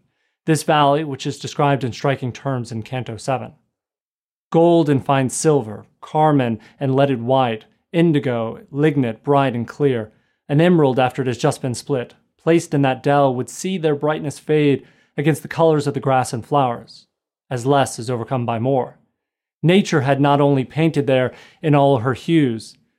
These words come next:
but there the sweetness of a thousand scents was blended in one fragrance,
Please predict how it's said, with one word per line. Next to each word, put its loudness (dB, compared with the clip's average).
but 0
there 4
the -2
sweetness -2
of 0
a -4
thousand 0
scents -2
was -8
blended 0
in -2
one 0
fragrance, -8